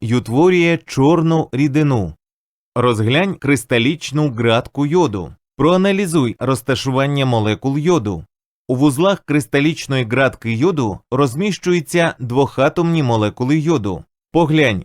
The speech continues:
молекули йоду знаходяться у вершинах і в центрі кожної грані куба. Тобто кристалічна ґратка йоду є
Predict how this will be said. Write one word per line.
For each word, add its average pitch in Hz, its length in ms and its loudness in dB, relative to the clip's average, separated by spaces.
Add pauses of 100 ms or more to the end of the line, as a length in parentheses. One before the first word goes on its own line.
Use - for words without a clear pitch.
молекули 139 580 0
йоду 135 520 0
знаходяться 165 960 -2 (100)
у 139 120 -2
вершинах 123 760 -2
і 147 120 4
в 120 80 -4
центрі 175 480 -2
кожної 117 560 0
грані 165 400 -2
куба. 110 560 -4 (160)
Тобто 120 480 2
кристалічна 147 840 0
ґратка 117 460 0
йоду 123 520 0 (120)
є 139 340 0